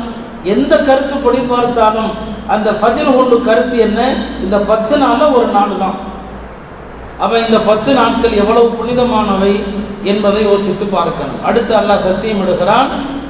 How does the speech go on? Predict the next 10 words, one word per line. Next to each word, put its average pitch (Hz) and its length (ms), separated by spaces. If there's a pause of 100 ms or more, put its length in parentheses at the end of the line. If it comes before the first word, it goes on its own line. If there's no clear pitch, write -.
"வலயாலின் 233 760
அஷ்ரின்", 208 680
பத்து 233 340
இரவுகள் 269 420
மீது 233 300
சத்தியமாக. 180 720 (920)
அந்த 175 120
பத்து 220 380
இரவுகள் 233 420
என்ன? 202 300